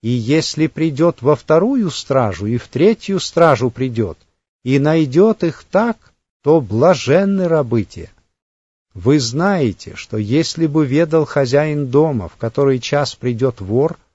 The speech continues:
то бодрствовал бы и не допустил бы подкопать дом свой. Будьте же и вы готовы, ибо в который час не думаете,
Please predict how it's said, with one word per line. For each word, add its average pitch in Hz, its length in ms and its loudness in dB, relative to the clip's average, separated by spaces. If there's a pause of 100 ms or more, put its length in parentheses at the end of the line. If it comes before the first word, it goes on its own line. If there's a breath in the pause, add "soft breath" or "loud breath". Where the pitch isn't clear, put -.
(380)
то 151 180 6
бодрствовал 127 920 0
бы 82 240 -12 (120)
и 143 120 -4
не 147 180 0
допустил 147 720 -2
бы 151 160 -2
подкопать 143 800 -2
дом 82 220 -8
свой. 73 380 -12 (760)
Будьте - 640 -2
же 190 220 0
и 196 100 0
вы 196 220 0
готовы, 95 600 -4 (480)
ибо 113 320 0
в - 100 -10
который 160 540 0
час - 460 -2
не 131 200 0
думаете, 123 920 -4